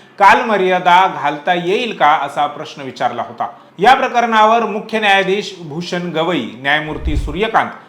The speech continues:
न्यायमूर्ती विक्रम नाथ, न्यायमूर्ती पी एस नरसिंह आणि न्यायमूर्ती ए एस चांदोरकर यांच्या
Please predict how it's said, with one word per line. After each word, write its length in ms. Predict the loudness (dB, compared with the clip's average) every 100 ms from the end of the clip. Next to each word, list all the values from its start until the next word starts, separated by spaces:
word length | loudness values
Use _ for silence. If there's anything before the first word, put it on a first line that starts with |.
| _
न्यायमूर्ती 680 | -2 0 0 -2 -4 -6 -6
विक्रम 680 | -6 -6 -4 0 0 0 0
नाथ, 300 | 2 2 0 -14 -20 _ -6
न्यायमूर्ती 640 | 2 2 2 -4 -6 -10
पी 540 | -12 -12 -10 -10 -10 -4
एस 360 | -4 -4 -12 -20 _ _ _
नरसिंह 580 | -4 2 2 0 -6 -6 -8 -4
आणि 340 | 2 2 2
न्यायमूर्ती 1000 | -4 -4 -2 -2 -6 -12 -12 -12 -12 -14 -10
ए 200 | -6 -6 -6 -8
एस 200 | -8 -10
चांदोरकर 840 | -14 -10 -6 -4 0 0 0 -6 -10 -18 -2
यांच्या 420 | 0 0 2 0